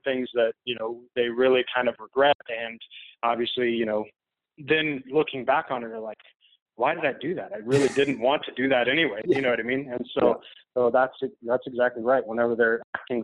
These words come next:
Speaker 1: from some of those impulsive behaviors, it's typically not from the human <laughs> brain. It's from one of the animals. So
Speaker 2: who do you recommend I should interview next?
Speaker 1: Toby Alexander. Uh, and I don't know
Speaker 2: Oh,
Speaker 1: if you've,
Speaker 2: my
Speaker 1: you've heard of
Speaker 2: goodness.
Speaker 1: him or,
Speaker 2: Yes,
Speaker 1: you know,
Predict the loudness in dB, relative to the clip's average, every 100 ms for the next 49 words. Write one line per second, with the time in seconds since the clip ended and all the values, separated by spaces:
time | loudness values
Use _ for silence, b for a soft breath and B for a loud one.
0 | -2 -2 -2 -2 -4 -2 -2 -2 -2 -2
1 | -2 -2 -10 -2 0 0 -2 -8 -16 B
2 | B _ -8 -4 -4 -4 -2 0 2 0
3 | -2 -4 -2 -2 0 -4 -8 -8 -4 -4
4 | -2 -2 -2 0 -2 -6 -4 0 2 2
5 | 2 2 2 2 -2 -2 0 0 _ -20
6 | _ -4 -2 2 2 2 0 2 2 2
7 | 2 2 2 2 0 0 0 2 4 4
8 | 4 0 -8 -8 _ 0 2 4 4 2
9 | 2 0 2 2 0 -2 B B B 0
10 | 2 4 2 2 2 4 6 6 4 -2
11 | -4 0 2 4 2 2 0 2 2 0
12 | -6 _ 0 2 2 2 4 4